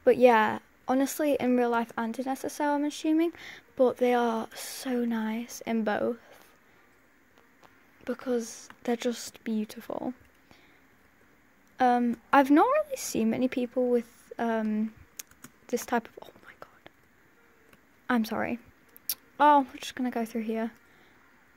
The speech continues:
And somehow I got the check, point. I'm so surprised. I just failed so hard, and I'm glad I wasn't recording, 'cause it was probably my worst <laughs> fail, like, ever. Oh my god. Bye.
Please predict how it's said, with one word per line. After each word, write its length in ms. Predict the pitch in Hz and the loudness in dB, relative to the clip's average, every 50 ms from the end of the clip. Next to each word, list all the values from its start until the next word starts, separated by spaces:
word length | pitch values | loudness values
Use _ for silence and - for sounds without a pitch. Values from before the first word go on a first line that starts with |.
| _ _ _ _ - - - | _ _ _ _ -20 -10 -4
And 240 | 262 269 262 262 262 | -2 -2 -2 -2 -4
somehow 360 | - 262 262 262 277 277 285 | -4 -6 -4 -4 -2 -4 -4
I 60 | 302 | -4
got 240 | - - - - - - | -6 -8 -10 -10 -12 -14
the 60 | - - | -20 -20
check, 200 | - - - - - _ - - | -20 -20 -20 -20 -20 _ -12 -8
point. 300 | 285 262 233 220 226 - - | -4 -4 -4 -4 -4 -6 -8
I'm 220 | 247 254 262 269 | -6 -6 -6 -8
so 140 | - - 277 | -6 -8 -8
surprised. 540 | 262 - - - 269 269 262 240 233 240 - - - _ _ _ _ _ - - | -8 -8 -10 -8 -8 -6 -6 -8 -10 -12 -14 -18 -20 _ _ _ _ _ -4 -2
I 160 | 233 226 226 | 0 0 2
just 200 | 247 262 - - | 0 -2 -4 -6
failed 440 | - - 226 220 220 220 233 226 - | -6 0 2 2 4 2 2 0 -4
so 580 | - - - - - - - 226 220 220 220 | -10 -10 -8 -8 -4 2 4 6 6 6 4
hard, 380 | 226 220 - 214 208 214 214 214 | 2 0 0 2 2 2 2 2
and 100 | 214 214 | 0 0
I'm 120 | 214 208 | 0 0
glad 220 | 208 214 214 214 208 | 0 0 0 2 2
I 60 | 208 | 0
wasn't 320 | 202 208 208 214 208 - | -2 -4 -4 -6 -6 -6
recording, 680 | 208 214 - - - 202 202 202 208 202 202 214 220 214 - - - - - - - _ - - - - - - - - | -6 -8 -6 -4 -4 -2 -2 0 -2 -2 -2 -2 -4 -6 -10 -20 -20 -20 -20 -20 -20 _ -20 -20 -20 -20 -20 -20 -20 -14
'cause 240 | - - 220 220 220 | -6 -2 -2 2 2
it 140 | 220 - - | 2 2 2
was 200 | 226 214 214 - | 0 0 -2 -6
probably 360 | - - 226 208 214 208 208 | -6 -2 -2 0 0 0 -2
my 160 | 208 208 202 202 | 0 0 -2 -2
worst 380 | 202 202 208 208 - - - | -2 -4 -4 -6 -6 -10 -12
<laughs> 60 | - | -2
fail, 260 | - 285 330 330 - - - _ _ _ _ _ - | 4 4 4 4 4 -4 -14 _ _ _ _ _ 0
like, 300 | 226 208 220 - - - _ - - - - - _ _ _ _ _ _ - _ _ _ _ _ _ _ - - - | 0 0 0 -2 -8 -20 _ -20 -20 -20 -20 -20 _ _ _ _ _ _ -20 _ _ _ _ _ _ _ -8 -2 2
ever. 380 | 359 339 349 320 - 320 302 - - | 4 4 4 4 4 2 2 2 4
Oh 220 | - 277 262 262 254 | 4 6 6 6 4
my 140 | 233 226 | 2 -2
god. 160 | - - 240 - _ _ _ _ _ _ _ _ _ _ _ - _ _ _ _ - - - - - - - - - - - - - - - - - - | -6 -8 -14 -16 _ _ _ _ _ _ _ _ _ _ _ -20 _ _ _ _ -20 -20 -20 -20 -20 -20 -18 -16 -16 -14 -14 -14 -14 -16 -18 -20 -10 -6
Bye. 280 | - 247 262 254 233 | -4 -4 -4 -4 -6